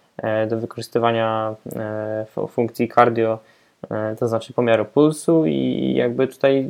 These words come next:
może to zachęcić deweloperów do tworzenia większej ilości aplikacji, na przykład do pływania, bo może płynnie, płynnie dosłownie możemy teraz przejść do, e, do kolejnego tematu, czyli zwiększonej wodoodporności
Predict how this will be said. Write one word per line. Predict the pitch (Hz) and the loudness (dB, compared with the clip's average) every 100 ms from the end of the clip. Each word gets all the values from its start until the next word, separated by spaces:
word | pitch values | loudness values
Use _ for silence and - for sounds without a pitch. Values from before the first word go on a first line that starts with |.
| - | -6
może | - 139 135 | 0 2 2
to | 131 | 0
zachęcić | 123 131 131 131 | 0 0 0 0
deweloperów | 127 127 123 127 120 | 0 2 2 2 2
do | 120 117 | 2 2
tworzenia | 117 127 120 117 | 2 -2 0 0
większej | 123 - 117 | 0 0 0
ilości | 117 117 120 | 0 0 -2
aplikacji, | 120 117 113 120 | -2 -4 -4 -2
na | 117 | -4
przykład | - 120 | 0 2
do | 113 | 2
pływania, | - 120 117 131 139 | 2 4 4 2 2
bo | 135 117 110 110 - _ _ - | 4 4 4 2 -6 _ _ -10
może | 113 117 123 123 | -4 0 0 0
płynnie, | - 139 127 123 120 - - | 2 2 4 2 0 -6 0
płynnie | 139 143 123 117 | 4 4 4 0
dosłownie | 113 - 120 117 110 - - _ | 0 2 2 2 -4 -10 -20 _
możemy | 127 123 120 | -2 0 2
teraz | 117 113 | 0 -2
przejść | - 123 117 | 0 0 2
do, | 117 113 113 - _ _ _ _ - | 2 4 2 -2 _ _ _ _ -6
e, | 107 110 110 - 120 | -2 0 -2 -2 0
do | 123 - | -2 4
kolejnego | 135 135 135 | 4 6 4
tematu, | 123 127 139 | 4 4 2
czyli | 160 139 131 131 131 | 0 0 2 0 -2
zwiększonej | 131 131 - 135 | -4 -8 -4 -4
wodoodporności | 131 135 143 165 151 117 - - | 0 0 4 6 6 4 0 -12